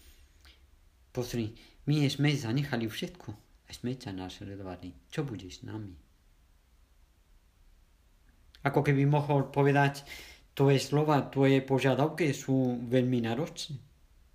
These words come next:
Kto by mohol ich es will nicht. Ale Jesus,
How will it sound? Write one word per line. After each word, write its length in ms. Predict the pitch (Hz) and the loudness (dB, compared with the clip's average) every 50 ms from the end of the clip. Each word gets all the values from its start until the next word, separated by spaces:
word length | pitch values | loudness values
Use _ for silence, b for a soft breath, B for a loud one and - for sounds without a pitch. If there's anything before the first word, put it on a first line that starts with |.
| _ _ _ _ _ _ _ _ b b b b b b | _ _ _ _ _ _ _ _ b b b b b b
Kto 320 | - - - 180 220 202 156 | -6 0 2 2 2 2 -2
by 160 | 120 110 117 | -2 -2 0
mohol 480 | 117 117 117 117 - 127 110 107 117 117 - - - _ _ _ _ _ _ _ - | 0 0 -2 -2 -2 -4 -4 -4 -6 -10 -12 -20 -20 _ _ _ _ _ _ _ -10
ich 180 | 147 131 - 127 | -10 -8 -6 -6
es 120 | 120 - - - | -8 -8 -8 -6
will 220 | - 120 117 113 | -4 -4 -2 -2
nicht. 420 | 110 107 104 107 - - - - - _ _ _ _ _ _ _ _ _ _ _ _ _ _ _ _ _ _ _ _ _ _ _ _ _ _ _ _ _ _ _ _ _ _ _ _ _ _ _ _ _ _ _ _ _ _ _ _ _ _ _ _ _ _ _ _ _ _ _ _ _ _ _ _ _ _ _ _ _ _ _ _ _ _ _ - _ | -4 -6 -8 -10 -12 -20 -20 -20 -20 _ _ _ _ _ _ _ _ _ _ _ _ _ _ _ _ _ _ _ _ _ _ _ _ _ _ _ _ _ _ _ _ _ _ _ _ _ _ _ _ _ _ _ _ _ _ _ _ _ _ _ _ _ _ _ _ _ _ _ _ _ _ _ _ _ _ _ _ _ _ _ _ _ _ _ -14 _
Ale 140 | - 147 139 | -2 2 2
Jesus, 580 | 143 139 139 139 - 180 175 160 - - - | 4 4 2 0 0 0 -2 -2 -4 -8 -14